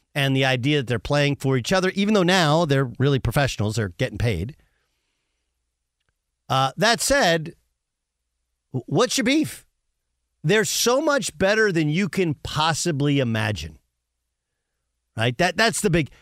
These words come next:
they are so much better than you can possibly imagine. And I don't know what it is about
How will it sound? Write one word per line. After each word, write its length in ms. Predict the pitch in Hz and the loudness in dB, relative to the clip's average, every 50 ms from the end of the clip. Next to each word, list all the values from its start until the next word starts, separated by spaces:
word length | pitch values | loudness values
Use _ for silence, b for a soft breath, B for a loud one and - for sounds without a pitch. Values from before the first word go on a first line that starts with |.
| b b | b b
they 160 | - 175 202 | 0 2 4
are 140 | 208 190 180 | 4 2 2
so 460 | - - - - - 214 233 247 269 | 0 -2 -2 0 2 2 4 4 4
much 360 | 285 269 254 254 214 - - | 4 4 4 2 2 -2 0
better 460 | - 208 185 185 156 139 117 95 92 b b b b b b | 2 2 4 4 4 2 2 0 -2 b b b b b b
than 200 | 131 143 143 139 | 0 0 2 2
you 120 | 143 170 - | 2 0 0
can 200 | - 165 135 117 | 0 -2 -2 -2
possibly 680 | - - - 139 143 143 131 - - 147 120 131 131 123 | -4 -4 -2 0 0 0 0 -2 -2 -2 0 0 0 0
imagine. 400 | 110 107 98 87 76 - - _ _ _ _ _ _ _ _ _ _ _ _ _ _ _ _ _ _ _ _ _ _ _ _ _ _ _ - | 0 -2 -4 -6 -8 -12 -18 _ _ _ _ _ _ _ _ _ _ _ _ _ _ _ _ _ _ _ _ _ _ _ _ _ _ _ -2
And 120 | 170 190 | 0 2
I 100 | 208 233 | 2 2
don't 220 | 247 277 294 294 285 | 2 2 0 2 2
know 120 | 285 269 | 2 2
what 160 | 247 247 240 | 4 2 2
it 100 | 220 196 | 2 2
is 200 | 214 220 214 151 | 2 2 2 0
about 320 | 180 156 156 151 147 135 | 0 0 0 0 0 -2